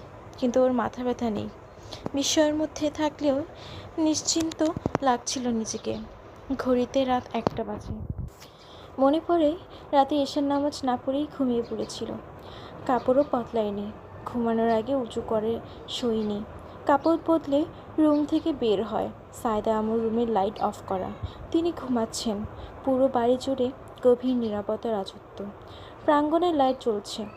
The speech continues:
লাইটের আলোতে হালকা কুয়াশায় উপস্থিতি টের পাওয়া যায়। প্রাঙ্গণের দেয়াল জুড়ে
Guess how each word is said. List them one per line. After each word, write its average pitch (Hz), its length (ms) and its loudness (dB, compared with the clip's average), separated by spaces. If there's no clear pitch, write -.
লাইটের 220 400 0
আলোতে 214 380 0
হালকা 254 460 0
কুয়াশায় 262 520 -2
উপস্থিতি 330 600 2
টের 269 160 6
পাওয়া 220 280 4
যায়। 202 260 -8
প্রাঙ্গণের 214 560 0
দেয়াল 214 240 4
জুড়ে 220 320 2